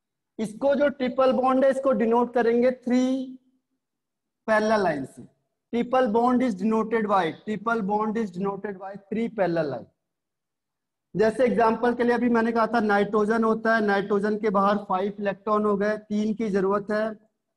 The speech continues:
और ऐसी nitrogen हो गए, इसको भी तीन की जरूरत है, इन्होंने तीन तीन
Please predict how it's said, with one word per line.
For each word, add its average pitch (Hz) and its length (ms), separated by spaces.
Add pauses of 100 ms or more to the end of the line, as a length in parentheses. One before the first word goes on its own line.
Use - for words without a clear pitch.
(200)
और 185 200
ऐसी 202 280
nitrogen 208 580
हो 208 100
गए, 208 180
इसको 202 220
भी 196 100
तीन 202 340
की 208 140
जरूरत 196 400
है, 208 200 (520)
इन्होंने 208 380
तीन 233 520
तीन 240 260